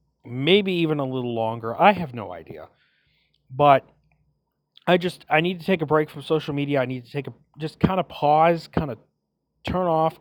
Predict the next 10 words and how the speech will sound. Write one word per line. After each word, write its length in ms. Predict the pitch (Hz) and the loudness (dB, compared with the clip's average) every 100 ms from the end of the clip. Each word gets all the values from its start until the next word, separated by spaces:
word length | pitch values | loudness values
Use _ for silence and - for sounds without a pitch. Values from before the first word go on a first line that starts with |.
| 139 | -4
go 220 | 139 160 | 6 8
off 200 | 180 175 | 8 4
the 80 | 156 | -4
grid 340 | 131 123 160 160 | -8 -4 -4 -6
for 180 | 185 | -8
a 40 | 185 | -4
little 220 | 196 202 | -2 0
bit. 280 | 202 233 - _ _ _ _ _ _ _ _ | 2 0 0 _ _ _ _ _ _ _ _
And, 360 | - 151 151 147 | -6 -2 0 2
um, 280 | 139 131 | 0 0